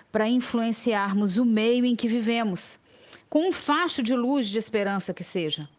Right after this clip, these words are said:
pra tornar esse meio mais ameno e mais dignificante. Então, que a gente compreenda que a Terra tá passando por esses reajustes pra chegar à regeneração,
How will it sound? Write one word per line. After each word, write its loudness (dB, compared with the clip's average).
pra 2
tornar 2
esse -4
meio 0
mais 0
ameno 0
e -2
mais -2
dignificante. -4
Então, -2
que 2
a -2
gente -2
compreenda -2
que -6
a -2
Terra -2
tá -2
passando -2
por 0
esses -2
reajustes -2
pra -2
chegar -2
à -4
regeneração, -2